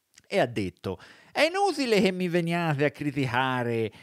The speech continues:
è inutile che facciate tanto gli spiritosi per questo fatto dei quattro difensori dell'anno che m'hanno dato a me.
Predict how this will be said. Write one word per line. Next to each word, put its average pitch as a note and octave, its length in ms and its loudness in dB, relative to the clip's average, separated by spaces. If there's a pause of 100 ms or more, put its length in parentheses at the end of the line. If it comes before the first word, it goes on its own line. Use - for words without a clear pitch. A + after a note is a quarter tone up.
(120)
è B3+ 100 2
inutile C#4+ 680 0
che F#3 140 4
facciate F3 640 2
tanto E3+ 400 -2
gli D#3 100 -2
spiritosi C#3+ 1040 2 (260)
per D3+ 220 2
questo D3+ 340 0
fatto C#3+ 460 0
dei C3 240 2
quattro C#3 360 2
difensori C3 640 -2
dell'anno B2 720 0 (240)
che C3 160 -2
m'hanno B2 320 -4
dato A2 340 0
a G#2+ 60 0
me. F#2+ 260 -4